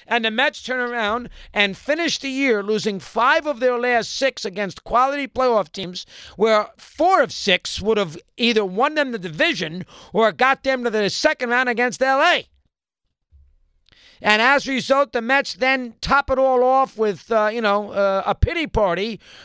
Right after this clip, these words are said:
when Buck Showalter, I don't give a crap what the spin rate said.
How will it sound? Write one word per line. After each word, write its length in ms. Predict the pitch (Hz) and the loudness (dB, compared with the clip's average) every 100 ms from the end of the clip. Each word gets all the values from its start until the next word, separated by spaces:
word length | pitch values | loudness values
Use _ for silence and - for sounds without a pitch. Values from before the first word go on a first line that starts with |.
| - | -6
when 360 | 214 220 208 | 2 2 2
Buck 280 | - 254 294 | 2 0 0
Showalter, 720 | - 302 311 247 202 180 214 208 | 0 2 4 4 2 0 -2 0
I 160 | 233 | 2
don't 160 | 330 294 | 0 -2
give 140 | 320 | -4
a 80 | 320 | -4
crap 420 | - 240 285 277 | -4 0 0 0
what 140 | 262 - | -4 -6
the 80 | |
spin 320 | 208 - 302 277 | -8 -4 -2 0
rate 280 | 208 170 - | -2 -2 -6
said. 420 | - 175 - | -2 -2 -2